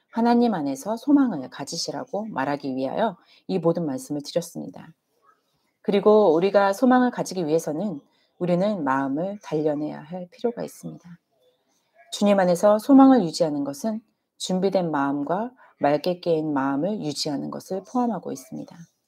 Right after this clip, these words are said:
마음의 허리를 동이고 맑게 정신을 차림으로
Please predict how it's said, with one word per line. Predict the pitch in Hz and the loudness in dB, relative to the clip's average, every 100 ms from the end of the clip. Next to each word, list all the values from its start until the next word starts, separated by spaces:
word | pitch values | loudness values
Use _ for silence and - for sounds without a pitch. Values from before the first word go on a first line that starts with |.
| _ _ _ _ _ _ _ | _ _ _ _ _ _ _
마음의 | 165 160 170 | 2 4 4
허리를 | 170 247 226 214 | 4 4 4 2
동이고 | 185 185 185 170 202 285 - _ _ _ | 2 0 0 -2 0 -2 -6 _ _ _
맑게 | 156 143 165 | -2 0 0
정신을 | 151 147 156 156 | 0 -2 -2 -4
차림으로 | - 254 254 196 147 143 | 0 4 6 4 0 -6